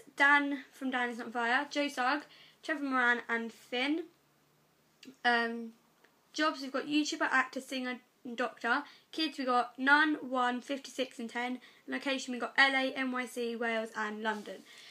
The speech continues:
Now we do transportation. She's really ruined this picture, I think, <laughs> from leaning on it.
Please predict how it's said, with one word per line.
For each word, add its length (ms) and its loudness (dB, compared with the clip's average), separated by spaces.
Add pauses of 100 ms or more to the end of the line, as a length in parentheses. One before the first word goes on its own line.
(320)
Now 140 0
we 80 0
do 120 -6
transportation. 1500 -2 (1200)
She's 220 -14
really 480 2
ruined 280 0
this 100 -6
picture, 340 -12
I 60 -8
think, 500 -8 (760)
<laughs> 640 -20
from 260 -6
leaning 460 -6
on 140 -8
it. 160 -6